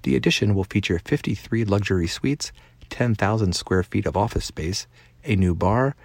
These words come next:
and a ballroom that seats up to five hundred people. Revival will feature a full-service bar on the first floor of North, with its library of more than four thousand bottles for sale on the second floor.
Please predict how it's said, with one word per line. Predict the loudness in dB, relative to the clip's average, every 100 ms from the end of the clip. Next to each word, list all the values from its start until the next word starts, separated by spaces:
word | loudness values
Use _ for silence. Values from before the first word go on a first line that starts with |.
| -20 -6
and | 2 2
a |
ballroom | 4 0 0 0 2 0
that | 0
seats | 0 -2 -2 -6
up | -4
to | -4
five | -2 -4 -4
hundred | -6 -4
people. | -4 -2 -8 -10 _ _ 4
Revival | 4 6 2 2 2
will | 0
feature | 0 -2 0 0
a | -2
full-service | -2 -4 -4 -2 0 0 0
bar | 0 2 0
on | 0
the | -2
first | -2 -2 -2
floor | -2 -2 0
of | 0
North, | 0 0 -2 -4 -20 -20 -8
with | -4 -2
its | -2
library | -2 0 0 0 0
of | 0 2
more | 2
than | 2
four | -2 -2 -2
thousand | -2 -4 0 0 0
bottles | 0 0 -2
for | -4
sale | -6 -4 -2 0 0
on | -2
the |
second | 0 -4 -4 -6
floor. | -4 -4 -6